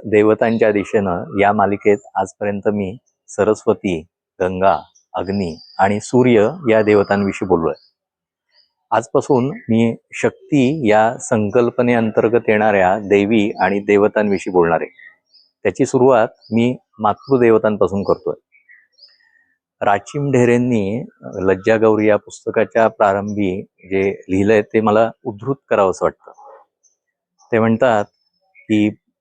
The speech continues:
"मातृदेवीच्या प्रतिमा म्हणजे विश्वाचं गर्भगृह आहे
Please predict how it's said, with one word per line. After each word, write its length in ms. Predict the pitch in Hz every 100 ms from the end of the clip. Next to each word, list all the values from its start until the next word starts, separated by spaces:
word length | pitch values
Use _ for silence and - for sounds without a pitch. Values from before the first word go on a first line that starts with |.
| _ _
"मातृदेवीच्या 840 | 98 92 120 120 120 117 110 117
प्रतिमा 640 | 113 110 - 107 98 87 95
म्हणजे 440 | 92 85 95 107 95 95
विश्वाचं 800 | 95 - 113 104 120 117 123 - 98
गर्भगृह 580 | 110 120 123 120 113 98
आहे 140 | 85